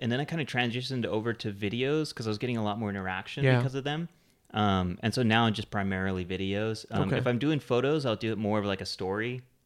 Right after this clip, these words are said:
Speaker 2: Yeah.
Speaker 1: Um, so people, 'cause there are, like, photos that people send me that I'm like, "Oh, this is kinda cool," you know, and then I'll post it in my story, you know, and tag them and stuff. But primarily, I just, um, I get sent videos, like, all day long of people, like,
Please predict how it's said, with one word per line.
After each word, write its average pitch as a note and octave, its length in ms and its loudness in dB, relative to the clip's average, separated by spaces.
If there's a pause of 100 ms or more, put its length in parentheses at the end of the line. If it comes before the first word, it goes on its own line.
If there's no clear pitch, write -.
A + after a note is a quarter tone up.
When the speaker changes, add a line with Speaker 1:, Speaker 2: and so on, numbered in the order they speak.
(120)
Speaker 2:
Yeah. C3 180 6
Speaker 1:
Um, F#2 100 -6
so - 160 -6
people, G#2 420 -2
'cause A2 240 -2
there B2+ 140 4
are, C#3 360 4
like, G#2 320 0
photos A2 300 0
that G#2 100 -8
people G#2 220 -6
send G#2 220 -2
me G2+ 100 2
that G2 140 0
I'm G2 80 0
like, F#2+ 160 -2
"Oh, A2+ 120 0
this A2+ 160 -4
is G#2+ 120 -10
kinda G2 180 -4
cool," G2 400 -4
you G2 100 0
know, G2 160 0
and G2+ 120 0
then G2 80 0
I'll G2 100 0
post G2 320 -8
it F#2+ 60 -10
in F2+ 60 -12
my F#2 100 -6
story, F2+ 440 -8
you F#2 120 -8
know, F#2 100 -6
and F#2 80 -8
tag F2+ 280 -8
them F#2 160 -6
and F#2+ 80 -10
stuff. F2+ 340 -10
But F#2 240 -6 (440)
primarily, C3+ 600 2
I G2 340 2
just, - 380 -6
um, F#2+ 480 -2 (180)
I A2+ 80 4
get A#2+ 240 0
sent A2+ 400 -2 (460)
videos, G2+ 440 0
like, F#2+ 160 -4
all G2 140 -2
day F#2+ 140 -4
long F#2 480 -4
of F#2+ 320 -10
people, F#2+ 580 -6
like, F#2 260 -8